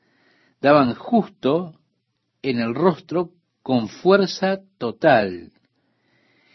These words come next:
Y le dieron tal golpiza a Jesucristo, al punto en que su rostro quedó tan hinchado, tan estropeado, que si usted lo veía, no podía siquiera saber quién era.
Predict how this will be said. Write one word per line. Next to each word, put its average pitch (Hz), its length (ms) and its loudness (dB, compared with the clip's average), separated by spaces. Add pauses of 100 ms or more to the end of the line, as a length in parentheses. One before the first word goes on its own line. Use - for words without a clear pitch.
(120)
Y 151 120 0
le 180 120 6
dieron 220 340 2
tal 226 260 4
golpiza 123 840 0
a 101 60 -10
Jesucristo, 131 800 -10 (520)
al 110 280 -4
punto 185 340 -4
en 139 100 -4
que 113 80 -10
su 110 160 -6
rostro 135 520 -8 (600)
quedó 135 300 2
tan 202 160 4
hinchado, 120 640 0
tan 156 160 2
estropeado, 123 960 -4 (720)
que - 120 -4
si 131 100 -4
usted 156 420 2
lo 123 320 0
veía, 131 680 0
no 139 140 -2
podía 160 300 2
siquiera 147 400 0
saber 143 640 2 (120)
quién 127 240 -2
era. 110 400 -2